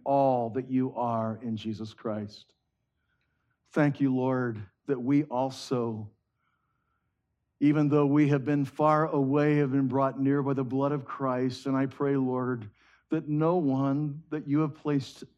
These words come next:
something in their heart today will let go of it till they claim by faith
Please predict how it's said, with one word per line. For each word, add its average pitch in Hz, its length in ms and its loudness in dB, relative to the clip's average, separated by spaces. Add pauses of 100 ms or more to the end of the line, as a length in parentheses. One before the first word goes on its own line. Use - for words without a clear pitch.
something 175 480 -4
in 165 100 -4
their 165 160 -4
heart 151 320 -4
today 120 480 -6 (420)
will 127 220 0
let 139 240 0
go 131 220 -2
of 123 100 -2
it 120 160 -6
till 131 140 -4
they 127 160 -2
claim 131 540 0
by 120 200 -2
faith 120 540 -4